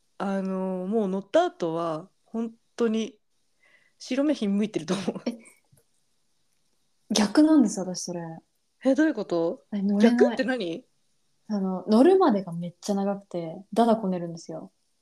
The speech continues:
Speaker 1: だだこねる？あの、並んでる時に？
Speaker 2: そう、並んでる時とかも、あの、順番が近づく
Speaker 1: はいはいはい。
Speaker 2: につれるとか、あの、
Speaker 1: なんか途中でね、
Speaker 2: 入り口に入るとか。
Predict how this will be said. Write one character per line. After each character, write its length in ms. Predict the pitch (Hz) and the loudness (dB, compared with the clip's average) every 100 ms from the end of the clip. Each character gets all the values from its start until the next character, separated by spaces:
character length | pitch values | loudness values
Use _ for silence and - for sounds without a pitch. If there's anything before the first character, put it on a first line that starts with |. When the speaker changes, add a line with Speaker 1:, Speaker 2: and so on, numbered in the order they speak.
| _ _ _ _ _ _ - - 254 - - - - | _ _ _ _ _ _ -14 -10 -10 -10 -16 -20 0
Speaker 1:
だ 160 | 262 403 | 4 4
だ 120 | 381 | 2
こ 160 | 214 | 0
ね 120 | 226 226 | -4 -2
る？ 200 | 160 - | -4 0
あ 120 | 226 | 0
の、 100 | 220 | 2
並 280 | 214 254 311 | 2 2 2
ん 40 | |
で 80 | 330 | 2
る 120 | 330 | 0
時 240 | 320 330 233 | -2 -8 -8
に？ 200 | 160 - _ | -10 -12 _
Speaker 2:
そ 140 | - 214 | -4 2
う、 20 | |
並 320 | 208 226 240 | 4 6 4
ん 40 | 240 | 4
で 100 | 240 | 4
る 80 | |
時 220 | 233 233 - | 2 -2 -6
と 100 | 185 | -8
か 140 | 175 | -6
も、 240 | 180 180 - | -6 -8 -8
あ 140 | 190 | -6
の、 320 | 180 175 175 175 | -6 -8 -10 -8
順 280 | 190 226 262 | 0 6 8
番 160 | 262 | 6
が 120 | 247 240 | 4 0
近 240 | - 240 | -2 -4
づ 200 | 233 226 | -2 -4
く 440 | - 214 214 208 - _ _ _ _ | -2 0 0 -2 -8 _ _ _ _
Speaker 1:
は 160 | - 262 | -6 -4
い 20 | |
は 0 | |
い 0 | |
は 40 | |
い。 40 | 220 | -2
Speaker 2:
に 60 | |
つ 80 | 190 | 0
れ 140 | 185 185 | 2 2
る 100 | 180 | 0
と 140 | 180 | -4
か、 460 | 180 165 160 156 - | -4 -4 -4 -6 -12
あ 60 | - | -12
の、 60 | 170 | -6
Speaker 1:
な 60 | |
ん 40 | 190 | -2
か 60 | |
途 120 | 196 202 | 0 2
中 160 | 220 | 2
で 100 | 285 | 2
ね、 0 | |
Speaker 2:
入 20 | |
り 0 | |
口 0 | 208 | 2
に 40 | 202 | 2
入 240 | 214 196 | 0 -2
る 80 | 180 | -4
と 120 | - | -12
か。 260 | - - - | -10 -12 -12